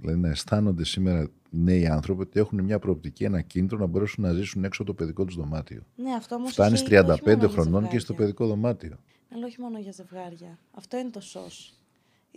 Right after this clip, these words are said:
Speaker 1: Ναι,
Speaker 2: Ένας
Speaker 1: ζε-
Speaker 2: άνθρωπος που δεν θέλει να παντρευτεί και θέλει να μείνει
Speaker 1: Ναι, και
Speaker 2: μόνος του.
Speaker 1: γεμονωϊκά.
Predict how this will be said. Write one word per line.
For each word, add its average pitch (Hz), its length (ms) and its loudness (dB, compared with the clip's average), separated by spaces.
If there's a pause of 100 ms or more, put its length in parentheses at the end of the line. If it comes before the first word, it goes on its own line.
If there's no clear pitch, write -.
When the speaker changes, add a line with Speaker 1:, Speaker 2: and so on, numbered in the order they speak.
Speaker 1:
Ναι, 104 120 -6
Speaker 2:
Ένας - 180 2
Speaker 1:
ζε- 277 100 -6
Speaker 2:
άνθρωπος 277 280 -8
που 262 80 -12
δεν 294 140 -4
θέλει 302 240 -4
να 240 80 -4
παντρευτεί 208 380 -10
και 226 100 -14
θέλει 269 160 -6
να 269 100 0
μείνει 277 200 2
Speaker 1:
Ναι, - 20 0
και 262 120 2
Speaker 2:
μόνος 226 120 2
του. 233 60 4 (180)
Speaker 1:
γεμονωϊκά. 113 460 0